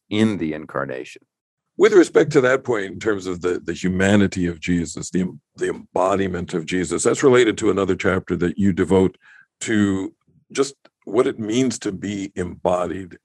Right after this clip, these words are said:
Speaker 2: and the
Speaker 1: Mm-hmm.
Speaker 2: role of the body in our spirituality.
Speaker 1: Yeah.
Speaker 2: And I really appreciated what you had to say there. You said, "A truly Christian spirituality must always also be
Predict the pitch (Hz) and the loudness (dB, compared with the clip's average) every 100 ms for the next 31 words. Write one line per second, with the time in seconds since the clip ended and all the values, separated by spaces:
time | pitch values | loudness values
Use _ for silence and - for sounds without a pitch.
0 | _ 98 95 92 87 98 131 147 127 113 | _ -4 0 0 2 4 6 4 2 -2
1 | 117 104 110 117 117 113 107 92 - - | -4 -4 -2 -2 -2 -4 -4 -4 -6 0
2 | 110 104 - 82 87 80 80 - - - | 2 2 0 -4 -2 -4 -6 -14 -20 -20
3 | _ _ _ _ 113 110 80 _ _ _ | _ _ _ _ 2 2 0 _ _ _
4 | 113 113 113 113 - _ 123 143 131 131 | 4 4 4 -2 -12 _ 4 4 6 6
5 | 120 104 131 123 - 113 101 98 107 - | 6 2 -2 -4 0 0 0 0 -2 -2
6 | 101 101 92 104 98 90 107 101 98 98 | -6 -6 -4 -4 -4 0 2 4 2 0
7 | 101 104 90 - - 202 190 - - 170 | -2 -4 -4 -4 0 4 4 0 -2 -2
8 | - - - - 131 113 110 104 107 104 | -2 -6 -6 -2 0 0 0 2 2 2
9 | 101 101 101 - - 113 123 120 113 - | 0 -4 -6 -10 -8 -4 -2 -2 -4 -10
10 | - 113 120 - 113 87 92 80 82 | 2 2 2 2 0 0 -4 -4 -8